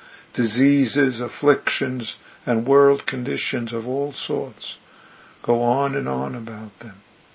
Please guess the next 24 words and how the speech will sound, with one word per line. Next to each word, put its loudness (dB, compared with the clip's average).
Are 8
these 4
some 0
of 2
the 0
ways -2
that -8
we -8
categorize 4
and 0
cling 2
to -6
or -4
hold 6
to -8
dualistic -2
views 6
in -2
many 2
directions -2
and -6
realms, -6
many 0
shoulds 0